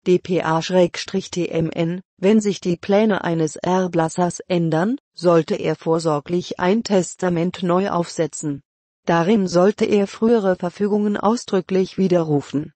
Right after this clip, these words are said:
informiert das Deutsche Forum für Erbrecht. Eine Neuaufsetzung ist sogar sinnvoll, wenn seine neuen Wünsche mit der gesetzlichen Erbfolge übereinstimmen.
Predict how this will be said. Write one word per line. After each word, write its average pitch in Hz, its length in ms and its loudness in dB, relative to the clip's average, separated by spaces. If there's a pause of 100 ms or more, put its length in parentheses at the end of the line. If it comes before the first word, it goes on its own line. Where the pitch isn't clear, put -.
(180)
informiert 214 640 -2
das 175 180 -2
Deutsche 185 400 0
Forum 185 460 2
für 185 200 0
Erbrecht. - 520 -8 (500)
Eine 175 320 4
Neuaufsetzung 170 1000 -2
ist - 300 -8
sogar 180 360 2
sinnvoll, 190 640 2 (160)
wenn 175 220 2
seine 190 280 2
neuen 226 360 4
Wünsche 190 340 0
mit 160 220 -2
der 160 160 0
gesetzlichen 196 680 -2
Erbfolge 185 640 -2
übereinstimmen. 165 920 -2